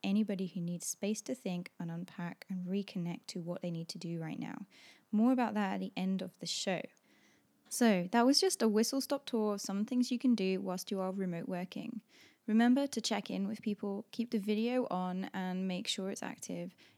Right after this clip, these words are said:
ensure everybody is participating, connect your goals and your activities to a bigger picture and a bigger why, which is super key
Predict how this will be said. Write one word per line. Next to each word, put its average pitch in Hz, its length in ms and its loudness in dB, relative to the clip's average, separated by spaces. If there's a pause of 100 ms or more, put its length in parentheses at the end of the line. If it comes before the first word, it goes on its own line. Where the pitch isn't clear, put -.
ensure 202 320 -2
everybody 233 440 0
is 262 80 -2
participating, 190 1080 -6 (340)
connect 202 400 -2
your 220 100 -2
goals 240 540 0
and 202 400 0
your 190 160 -2
activities 226 720 -2
to - 160 -6
a - 80 -8
bigger 220 240 -4
picture 233 420 -4
and 196 120 -2
a 185 40 -6
bigger 180 220 -6
why, 180 440 -2
which 233 180 -6
is 220 80 -2
super 269 440 0
key 214 440 -4